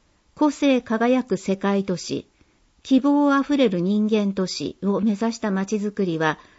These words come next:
第二章に入りますが、それはこれまでの単なる延長線上に位置づけられるものではないと思います。第五次総合計画において描かれた目指す二千三十年の姿の実現に向けては、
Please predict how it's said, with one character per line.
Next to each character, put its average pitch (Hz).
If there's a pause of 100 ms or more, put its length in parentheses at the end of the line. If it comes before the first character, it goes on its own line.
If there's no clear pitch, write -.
(160)
第 240
二 254
章 233
に 175
入 196
り 202
ま 196
す 196
が、 135 (540)
そ 247
れ 247
は 233 (280)
こ 233
れ 262
ま 285
で 277
の 208
単 254
な 240
る 196
延 214
長 226
線 220
上 208
に 208
位 202
置 208
づ 220
け 226
ら 214
れ 208
る 208
も 202
の 233
で 226
は 180
な 196
い 202
と 175
思 147
い 143
ま 131
す。 - (1000)
第 277
五 262
次 208
総 254
合 262
計 262
画 208
に 180
お 185
い 180
て 165
描 202
か 202
れ 180
た 156 (460)
目 214
指 262
す 196
二 208
千 269
三 247
十 269
年 226
の 185
姿 233
の 175
実 180
現 196
に 190
向 185
け 185
て 180
は、 151